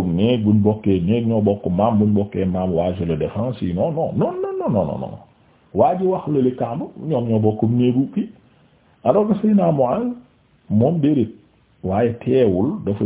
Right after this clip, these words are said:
jóg ne waa ji yow li nga wax dafa ñaaw. Waaw, yow li nga wax a ñaaw waa yow. Eh, yow nan nga mën a waxe lii?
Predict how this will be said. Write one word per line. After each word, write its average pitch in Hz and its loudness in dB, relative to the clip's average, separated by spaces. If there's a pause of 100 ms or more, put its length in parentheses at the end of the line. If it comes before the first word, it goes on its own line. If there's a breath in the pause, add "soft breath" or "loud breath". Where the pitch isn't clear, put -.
jóg 104 2
ne 95 0
waa 98 2
ji 85 -2
yow 95 2
li 92 -2
nga 101 4
wax 90 2
dafa 92 -4
ñaaw. 80 -4 (680)
Waaw, 58 -12 (160)
yow 90 0
li 95 0
nga 95 2
wax 95 0
a 92 -2
ñaaw 95 0
waa 78 0
yow. - -4 (680)
Eh, 151 2 (1500)
yow 127 2
nan 113 2
nga 107 4
mën 101 4
a 95 4
waxe 90 -4
lii? 82 -2